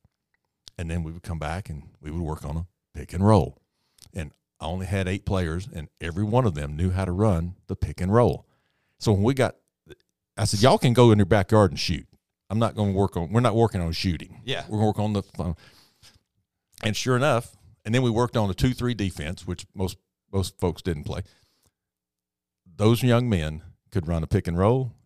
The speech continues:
Speaker 1: and run a two three defense better than anybody in the league. And so we won every game. It was easy. And they were like, "Boy, we really hated the pick and roll thing, but now we get it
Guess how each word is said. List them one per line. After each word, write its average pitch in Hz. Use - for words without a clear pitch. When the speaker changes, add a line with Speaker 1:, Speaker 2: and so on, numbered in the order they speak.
Speaker 1:
and 85
run 87
a 80
two 98
three 98
defense 80
better 107
than 87
anybody 101
in 85
the 73
league. 101
And 120
so 139
we 131
won 135
every 113
game. 104
It 104
was 123
easy. 196
And 101
they 104
were 101
like, 82
"Boy, 87
we 80
really 87
hated 85
the 71
pick -
and 76
roll 80
thing, -
but 82
now 95
we 78
get 85
it -